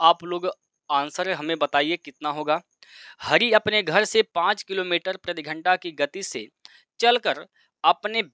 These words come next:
कार्यालय तीन मिनट देरी से पहुंचता है। पाँच किलोमीटर प्रति घंटा की चाल से चलता है और तीन मिनट देरी से, इसका मतलब तीन मिनट उसने समय एक्स्ट्रा ले लेता है।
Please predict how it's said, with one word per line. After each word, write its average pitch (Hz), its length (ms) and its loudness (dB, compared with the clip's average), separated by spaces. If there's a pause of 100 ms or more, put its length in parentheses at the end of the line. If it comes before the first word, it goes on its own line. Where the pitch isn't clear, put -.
(160)
कार्यालय 175 520 6 (140)
तीन 214 260 -8
मिनट 196 300 -6
देरी 160 220 -6
से 185 140 -4
पहुंचता 123 500 -4
है। 90 180 -12 (720)
पाँच 180 320 4
किलोमीटर 196 480 -4
प्रति 202 220 -4
घंटा 175 240 -2
की 185 140 -10
चाल 175 180 2
से 175 100 -8
चलता 170 360 0
है 104 200 -2 (320)
और 143 80 -2 (100)
तीन 196 220 -8
मिनट 180 240 -8
देरी 175 200 -6
से, 156 140 -8
इसका 151 200 -4
मतलब 180 300 -2
तीन 180 160 -10
मिनट 175 160 -12
उसने 160 220 -12
समय 202 340 -2 (300)
एक्स्ट्रा 170 380 2 (240)
ले 123 180 -4
लेता 104 280 -10
है। - 200 -20